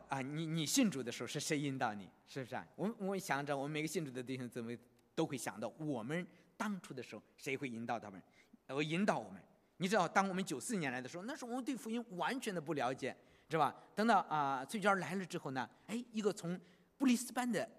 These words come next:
啊，一个，一，一对夫妻，他们就来到了这里，他们来到这里来给我们传福音。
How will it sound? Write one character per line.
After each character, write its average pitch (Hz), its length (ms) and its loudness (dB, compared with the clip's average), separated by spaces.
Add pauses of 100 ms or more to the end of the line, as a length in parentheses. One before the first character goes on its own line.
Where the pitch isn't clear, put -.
啊， 147 80 -6
一 151 100 -2
个， 147 160 2 (260)
一， 170 260 -6
一 160 120 -8
对 156 280 0
夫 156 180 -8
妻， 139 240 -6 (160)
他 - 160 -6
们 269 100 0
就 156 140 -4
来 123 240 -6
到 143 80 -6
了 123 80 -6
这 113 160 -10
里， 95 80 -10 (100)
他 143 120 -8
们 139 80 -4
来 123 120 0
到 113 60 -8
这 127 60 -6
里 120 100 -4 (240)
来 143 100 0
给 - 20 2
我 160 100 -2
们 160 80 -2
传 139 180 -2
福 139 100 -10
音。 123 140 -6